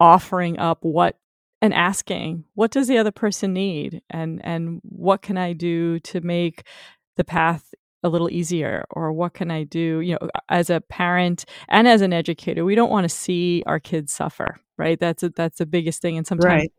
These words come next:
Speaker 1: why this reaction comes up. Um, but, but in, in kind of not being your authentic self, then that is suffering. So how can we,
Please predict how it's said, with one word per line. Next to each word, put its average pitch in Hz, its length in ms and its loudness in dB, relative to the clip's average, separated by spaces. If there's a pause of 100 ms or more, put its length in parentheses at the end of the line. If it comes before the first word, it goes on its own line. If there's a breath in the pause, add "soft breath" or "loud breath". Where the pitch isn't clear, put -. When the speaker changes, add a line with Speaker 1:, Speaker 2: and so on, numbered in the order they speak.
Speaker 1:
why 165 320 2
this 156 220 -2
reaction 160 720 -4
comes 165 360 -4
up. 180 260 2 (380 loud breath)
Um, 170 420 2 (340 soft breath)
but, 196 280 8 (280)
but 196 200 6
in, 180 460 2 (1000)
in 185 220 4
kind 196 320 0
of 165 240 0
not 185 240 4
being 175 540 -2
your 160 200 0
authentic 160 460 -4
self, 160 720 -2
then 165 480 0
that 160 240 2
is 180 140 2
suffering. 170 720 -4
So 175 200 0
how 190 200 4
can 190 360 0
we, 165 420 -2